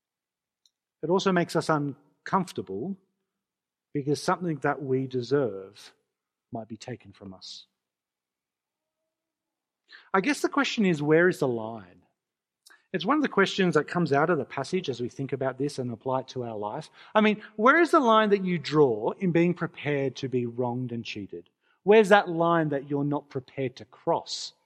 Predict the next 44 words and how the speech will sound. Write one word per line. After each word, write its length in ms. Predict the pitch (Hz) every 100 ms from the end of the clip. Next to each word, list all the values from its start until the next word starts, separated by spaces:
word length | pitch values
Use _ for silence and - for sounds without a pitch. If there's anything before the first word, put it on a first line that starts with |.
| _ _ _ _ _ _ -
So 140 | 190
that's 220 | 196 262
the 80 | 233
question 360 | - 208 - 180
I 60 |
have 140 | 147 151
for 140 | -
you. 280 | 123 120 95
It's 160 | 127 -
an 80 | 156
easy 240 | 143 123
one. 180 | 101 104 -
<laughs> 40 | - - 160
Um, 320 | 190 170 170 - -
uh, 140 | 175 175
remember 320 | 180 202 196
I 80 | 185
warned 240 | 175 185
you 120 | 180 185
that 120 | 156
there'd 140 | 151
be 140 | 139 131
a 40 |
question 500 | - 160 - 170 165
at 160 | 135 -
the 60 |
beginning. 540 | - - 175 175 175 160
Well, 100 | 139
here's 200 | 196 185
the 80 |
question 300 | 196 175 190
for 120 | 175 165
you. 240 | 143 160
Turn 200 | - 175
to 80 | 175
the 80 | 165
person 280 | 160 151
next 220 | 143 131 -
to 80 |
you 40 | 139
and 80 | 135
ask 280 | 127 -
them, 400 | 127 117 110 190 - _ _ _ _ _ _ _
if, 360 | 180 180 - -